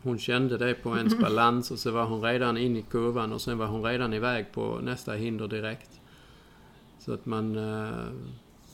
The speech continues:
Speaker 1: man blev överraskad hur snabb hon var när man tittar upp på klockan efteråt. Och medans man har ibland andra hästar som man tycker att, "Shit, det här var en snabb runda", och så ser man efteråt på tiden så här, "Mm,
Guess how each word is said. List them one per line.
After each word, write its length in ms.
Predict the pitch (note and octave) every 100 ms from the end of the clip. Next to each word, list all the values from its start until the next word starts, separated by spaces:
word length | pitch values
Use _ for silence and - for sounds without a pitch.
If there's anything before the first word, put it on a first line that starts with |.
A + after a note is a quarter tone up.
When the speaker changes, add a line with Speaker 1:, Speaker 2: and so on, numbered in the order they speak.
| - - - - - - - - - - - - - - - -
Speaker 1:
man 160 | A#2+
blev 120 | A2 A2+
överraskad 680 | C#3 D#3 C#3 A2 G#2 C3 A2
hur 120 | A#2
snabb 400 | - D#3+ D3 G2 F#2
hon 240 | A#2 C3+
var 220 | C#3+ B2+
när 100 | A2
man 160 | G#2+ G#2
tittar 300 | - A#2+ A#2
upp 140 | A2
på 80 | A2
klockan 400 | G2+ A2+ - G2+
efteråt. 760 | G#2+ G#2+ - A2 A2 - - - - - -
Och 160 | D#3 C3
medans 560 | A#2 A#2 A#2 A#2 -
man 180 | - B2
har 220 | A#2+ A#2 -
ibland 360 | F#3+ G3 C3+
andra 300 | C#3 C#3+ A2+
hästar 320 | A2 A2+ - A2
som 40 |
man 140 | A2+ G#2
tycker 280 | B2 G#2+ G2+
att, 100 | -
"Shit, 320 | A2+ B2 -
det 100 | A#2+
här 240 | G#2 C#3
var 100 | B2+
en 140 | A2+ A2
snabb 360 | - A#2+ G#2+
runda", 280 | A2+ A#2 A2+
och 100 | G#2
så 100 | - G#2 - -
ser 240 | - B2+ A#2
man 180 | G#2+
efteråt 460 | A#2 B2 - A2+ -
på 60 | -
tiden 360 | - B2 G#2
så 100 | -
här, 80 | - G#3
"Mm, 420 | C#3+ D#3+ F#3+ F#3